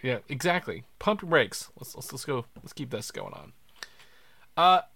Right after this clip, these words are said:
speaking of the Batman, though, and, and out of this Flash, it is a rumor that Michael Keaton will be the D C E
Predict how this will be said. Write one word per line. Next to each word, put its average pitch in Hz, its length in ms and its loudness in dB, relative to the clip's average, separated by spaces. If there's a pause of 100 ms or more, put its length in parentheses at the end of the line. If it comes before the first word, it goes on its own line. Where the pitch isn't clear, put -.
(140)
speaking 220 360 -2
of 240 280 2
the 151 80 2
Batman, 117 440 2
though, 113 200 -2
and, 127 300 -2
and 127 140 -4
out 123 160 -2
of 113 80 -8
this 113 120 -8
Flash, 156 440 -4
it - 360 -8
is 127 180 -6
a 123 120 0
rumor 135 320 -4
that 123 140 -4
Michael 127 300 -4
Keaton 196 420 -8
will 139 100 0
be 147 600 -6
the 131 120 -6
D 143 220 -2
C 156 160 -2
E - 20 -2